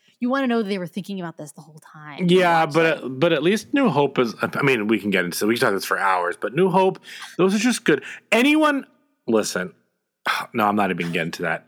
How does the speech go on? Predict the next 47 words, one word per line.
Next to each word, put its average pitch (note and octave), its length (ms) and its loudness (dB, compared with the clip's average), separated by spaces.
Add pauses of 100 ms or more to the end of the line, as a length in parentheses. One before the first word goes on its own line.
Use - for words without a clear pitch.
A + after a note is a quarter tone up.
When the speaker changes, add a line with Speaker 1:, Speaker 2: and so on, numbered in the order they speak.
Speaker 2:
I, C#3+ 120 4
I C#3 320 2
love B2+ 360 0
the A#2 120 0
Rings G#2 300 -2
of F#2 80 -2
Power, F#2 400 -2 (480)
and, G#2 320 0
um, F#2+ 580 -2 (300)
Hot A#2 320 -2
D A2 240 0
needs G#2 260 -2
to G#2 100 -6
do F#2+ 120 -4
some F2+ 220 -8
work E2+ 260 -12
for - 120 -16
me. - 200 -20 (460)
Speaker 1:
All G#3 160 -2
right. E3 220 -6
Well, B3+ 240 0
we C#4 100 -2
did D4 200 0
it. F#3+ 160 -6 (120)
An A#3+ 120 -4
hour D#4 260 0
and E4 160 -4
sixteen A#3+ 360 -6
minutes. - 340 -12
Not A#3 240 -2
terrible. D3+ 460 -8
Speaker 2:
No, B3+ 240 4
not F#3 200 2
terrible G3 220 4
at F3+ 80 4
all. B2+ 140 2
Speaker 1:
Um, G2+ 180 -10 (260)
we C4+ 160 0
talked D4+ 260 0
about B3 340 0
so G#3+ 320 -2
much F3 320 -8
in E3+ 300 -12
that E3 220 -8
hour F3 180 -6
and F3+ 80 -14
sixteen. - 480 -14